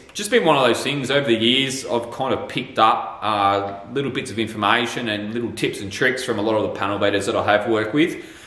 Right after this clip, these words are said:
And I think I've just combined all that information into doing, um, my own way of doing things. And it's still everything that, um, a qualified panel beater would do.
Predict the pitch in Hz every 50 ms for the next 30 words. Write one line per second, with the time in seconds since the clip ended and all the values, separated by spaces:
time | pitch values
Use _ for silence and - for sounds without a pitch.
0 | - - - - - 117 117 117 113 113 113 117 - 190 190 175 139 - - 135
1 | 123 - - 113 107 104 110 104 107 117 120 120 117 120 117 117 113 107 110 107
2 | 104 - 104 95 92 95 104 110 107 - 120 107 104 87 95 101 101 101 98 -
3 | - - 113 107 104 101 101 98 98 - - 107 117 117 117 113 110 107 104 107
4 | - - - - - - - 98 101 98 98 101 98 101 98 98 98 - - -
5 | 123 113 110 107 107 107 107 110 123 127 123 120 120 120 120 120 117 - 123 123
6 | 131 127 - 143 147 170 180 - - - 139 135 135 - - - 160 156 156 151
7 | 143 127 113 98 - - - - - - - _ _ - - - 131 131 127 131
8 | 127 131 127 120 113 - - - - - 98 107 117 117 110 - - - - -
9 | - - - - 110 110 107 104 104 104 110 - - - 120 123 117 120 117 104
10 | 101 - - 117 113 120 113 117 113 110 98 98 92 - 123 127 135 123 117 110
11 | 113 110 - -